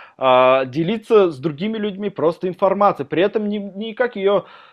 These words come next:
не изменяя, не фильтруя, в этом и есть, ну, то есть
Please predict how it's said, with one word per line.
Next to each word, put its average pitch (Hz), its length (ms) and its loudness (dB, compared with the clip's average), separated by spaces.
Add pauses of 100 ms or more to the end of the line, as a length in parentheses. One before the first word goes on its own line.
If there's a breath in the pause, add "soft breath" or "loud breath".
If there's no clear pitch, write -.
(120)
не 180 460 -4
изменяя, 156 760 4
не 175 300 -4
фильтруя, 170 680 0
в 123 80 0
этом 196 260 0
и 214 40 -8
есть, 220 400 -2
ну, 180 160 -6
то 190 120 0
есть 170 120 -4